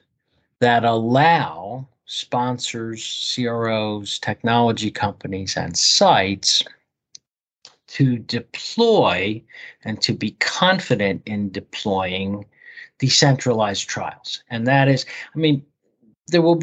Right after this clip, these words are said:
be very few trials that are fully decentralized. There will be a lot of hybrid trials that use different parts of a less centralized process. So whether it's, whether it's telemedicine,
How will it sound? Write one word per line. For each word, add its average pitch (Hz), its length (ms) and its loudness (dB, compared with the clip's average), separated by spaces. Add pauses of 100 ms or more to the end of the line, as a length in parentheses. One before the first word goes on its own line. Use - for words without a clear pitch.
be - 20 4
very 170 320 4
few 185 320 -2
trials 104 540 -2
that 110 120 -6
are 98 60 -10
fully 151 540 0
decentralized. - 960 -4
There 101 120 -10
will 98 120 -10 (100)
be 101 60 -4
a 92 180 -4
lot 95 120 -4
of 92 100 -8
hybrid 104 680 -2
trials 95 500 -4
that - 260 -2
use 151 580 4 (600)
different 139 480 0
parts - 760 -2 (380)
of 120 160 -4
a 135 160 2
less 139 280 2
centralized 123 840 0
process. - 520 -8
So - 320 -6
whether 98 380 -6
it's, - 300 -4 (280)
whether 101 300 -6
it's 95 220 -8
telemedicine, 120 960 2